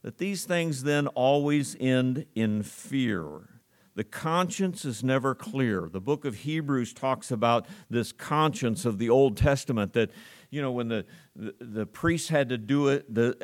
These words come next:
sacrifices again and again, not only every day, but then the atonement every year, and that's only good for one more year, so now we have to do it again.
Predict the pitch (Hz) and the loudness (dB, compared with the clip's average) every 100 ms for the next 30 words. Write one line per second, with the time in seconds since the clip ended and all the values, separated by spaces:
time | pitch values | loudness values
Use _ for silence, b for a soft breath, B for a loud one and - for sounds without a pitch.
0 | - - 143 143 123 120 107 95 117 107 | -2 2 2 2 2 0 0 -2 -6 -4
1 | 95 185 143 123 95 95 92 98 87 170 | 4 6 6 4 2 -2 -2 -2 2 4
2 | 151 110 92 - B B 131 147 156 147 | 4 2 0 -6 B B -2 0 0 2
3 | 135 117 117 95 147 165 143 127 104 113 | 2 2 0 4 8 10 10 6 2 -2
4 | 127 123 117 107 110 110 110 - 170 165 | 0 0 2 0 -2 -6 -6 0 0 0
5 | 139 113 110 101 104 104 131 196 170 143 | -2 -2 -2 -2 -4 -2 -2 2 6 6
6 | 127 135 214 117 131 165 160 151 143 113 | 6 2 -4 -2 2 2 2 0 0 0
7 | 147 123 127 117 160 165 151 139 120 135 | -2 0 -4 0 0 0 -2 -2 -2 0
8 | 185 170 139 127 120 147 147 135 131 - | 2 2 0 -2 -2 -2 0 0 -2 -2
9 | 113 135 123 110 151 185 165 139 | -4 0 0 0 0 0 2 0